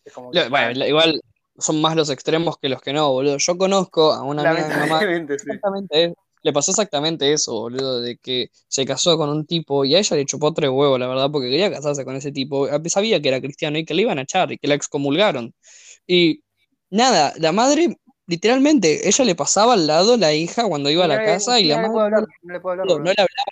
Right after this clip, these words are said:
Speaker 2: la hija estaba muerta, dejó de existir, no está en esta tierra, boludo. Y, mm, hasta como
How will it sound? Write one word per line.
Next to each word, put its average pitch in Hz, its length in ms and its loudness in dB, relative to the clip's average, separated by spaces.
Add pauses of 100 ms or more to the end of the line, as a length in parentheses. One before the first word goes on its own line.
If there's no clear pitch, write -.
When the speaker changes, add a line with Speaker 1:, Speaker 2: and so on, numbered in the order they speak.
(180)
Speaker 2:
la - 60 -16 (100)
hija - 220 -18
estaba 196 260 -2
muerta, 165 480 -4
dejó 151 300 -4
de 233 80 0
existir, 208 520 -6
no 175 220 -4
está 202 340 -2
en 170 120 -2
esta 180 200 -6
tierra, 175 320 2
boludo. 139 420 -4 (640)
Y, 180 360 2 (300)
mm, 160 200 -2
hasta - 540 -8
como 123 340 -10